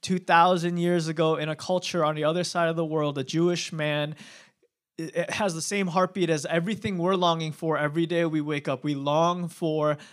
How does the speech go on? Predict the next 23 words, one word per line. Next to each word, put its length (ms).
life, 440
not 260
just 280
life, 440
because 300
normal 420
life 300
we 140
all 160
get. 380
You 100
know 60
what 40
I'm 60
talking 180
about? 260
We're 100
talking 180
about 160
a 80
life 720
beyond 580
just 200